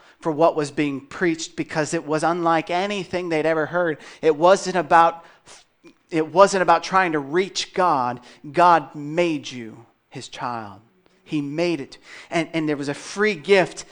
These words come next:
And it says, "You have been made this right now. Now walk in it."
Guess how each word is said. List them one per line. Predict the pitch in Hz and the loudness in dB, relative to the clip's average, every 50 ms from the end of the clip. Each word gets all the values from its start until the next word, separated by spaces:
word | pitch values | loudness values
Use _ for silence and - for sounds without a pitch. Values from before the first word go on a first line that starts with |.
| - - _ | -20 -20 _
And | - 170 175 | -4 -2 -2
it | 160 165 | -2 -2
says, | 170 151 139 | -4 -6 -6
"You | 165 208 196 | -2 -2 0
have | 160 151 143 147 170 147 | 0 0 -4 -4 -6 0
been | 131 165 156 151 147 151 160 | 0 0 0 0 -2 -2 0
made | 185 208 214 190 151 135 | 2 2 2 2 -2 -4
this | 156 139 135 - | -4 -4 -4 -4
right | 160 156 156 | -2 -2 -2
now. | 139 160 156 147 135 | -2 -2 -4 -4 -4
Now | 131 127 120 | -4 -6 -8
walk | 120 113 113 131 135 127 - - | -8 -8 -6 -6 -6 -6 -6 -12
in | 127 113 | -12 -12
it." | 110 120 - _ - - - | -14 -18 -20 _ -20 -20 -20